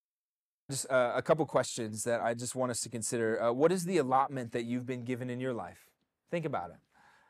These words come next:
And, uh, here's the thing about our allotments. Uh, we talk about always trying to push our boundaries. One of the ways that we do that is we go frustrated with the allotment that our brother or sister's been given.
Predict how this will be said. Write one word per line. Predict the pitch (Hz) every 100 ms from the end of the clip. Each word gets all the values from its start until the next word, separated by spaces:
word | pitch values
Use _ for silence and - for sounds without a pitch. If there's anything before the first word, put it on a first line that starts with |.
| _ -
And, | 156 -
uh, | 156 -
here's | 143 190 185
the |
thing | 196 185
about | 175 165
our | 156
allotments. | 143 135 131 104 87 - -
Uh, | 120 123 120 117
we | 117
talk | 123 160
about | 156 139 -
always | 135 147
trying | - 151 139
to |
push | 127 160 147
our | 139
boundaries. | 127 123 143 151 196 - - _ - _
One | - 143
of |
the | 147
ways | 147 151 123
that | 147
we | 139
do | 123 135
that | 151 156
is | 127
we |
go | 131 127
frustrated | - 135 - 139 139
with | 131
the | 123
allotment | 127 123 131 135 120
that | 120
our |
brother | 113 120 120
or | 120
sister's | - 117 120
been | 113 113
given. | 120 120